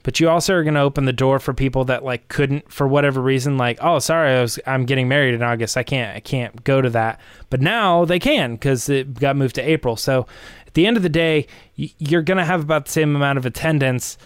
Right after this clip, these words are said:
Um, it pushes us closer to the movies. It, uh, everything that they're planning on doing probably at this celebration just gets moved. Uh,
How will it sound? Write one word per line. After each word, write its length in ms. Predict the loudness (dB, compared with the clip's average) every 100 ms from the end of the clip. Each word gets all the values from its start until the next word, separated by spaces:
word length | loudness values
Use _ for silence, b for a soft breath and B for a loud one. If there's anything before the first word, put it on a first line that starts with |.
| b b -6
Um, 540 | 0 2 2 2 -2 B B B
it 160 | -2
pushes 380 | 0 0 0 0
us 140 | 0 0
closer 360 | 2 2 0
to 120 | -2
the 100 | 0
movies. 680 | 2 4 4 4 4 4 0
It, 360 | -4 -2 -2 -2
uh, 220 | 0 0
everything 480 | 0 2 2 2 2
that 140 | 0 0
they're 160 | -2
planning 400 | 0 0 2 2
on 180 | 2 0
doing 500 | 2 2 2 0 -4
probably 560 | -2 -2 0 0 0 0
at 140 | -2
this 140 | -2 0
celebration 760 | 2 0 2 0 0 -2 -2
just 300 | -2 -2 -2
gets 240 | -4 -2
moved. 460 | 0 2 4 2 -2 B B B
Uh, 220 | -4 -2